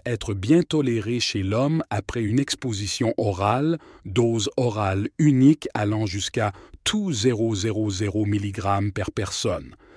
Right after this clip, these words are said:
five hundred milligrammes per person pendant tant jours consécutifs. Cependant, l'exposition prolongée n'a pas encore été documentée scientifiquement. Cela est probablement dû à la nature du médicament.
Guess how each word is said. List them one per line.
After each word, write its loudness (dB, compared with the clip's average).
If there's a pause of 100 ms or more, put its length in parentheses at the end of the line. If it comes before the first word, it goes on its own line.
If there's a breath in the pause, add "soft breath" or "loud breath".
(200 loud breath)
five 2
hundred 0
milligrammes 2
per -4
person -2
pendant 0
tant 2
jours -2
consécutifs. -6 (480 soft breath)
Cependant, 2 (280 loud breath)
l'exposition 0
prolongée 0
n'a 0
pas -2
encore -2
été -4
documentée -2
scientifiquement. -8 (560 soft breath)
Cela 2
est 2
probablement -2
dû -4
à -2
la -2
nature -4
du -6
médicament. -2